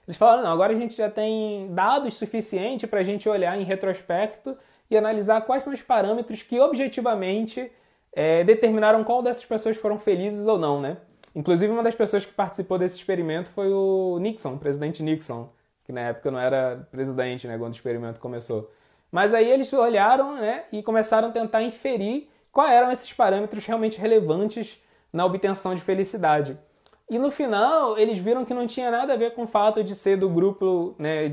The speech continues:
que estudou em Harvard ou, ou do grupo que veio do Brooklyn, não tinha nada a ver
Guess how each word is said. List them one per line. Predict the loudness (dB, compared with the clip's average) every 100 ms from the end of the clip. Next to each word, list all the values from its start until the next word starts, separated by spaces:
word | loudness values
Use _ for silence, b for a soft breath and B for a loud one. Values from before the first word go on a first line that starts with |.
| -6
que | -12
estudou | -10 -4 -4
em | -2
Harvard | -2 -2 -2 -2 0
ou, | 0
ou | -2
do | 0
grupo | 0 -2 -4
que | -4
veio | -2 -2
do | -2
Brooklyn, | 0 0 0 -4
não | -4 -6
tinha | -6 -4
nada | -2 -2
a | -2
ver | -2 -6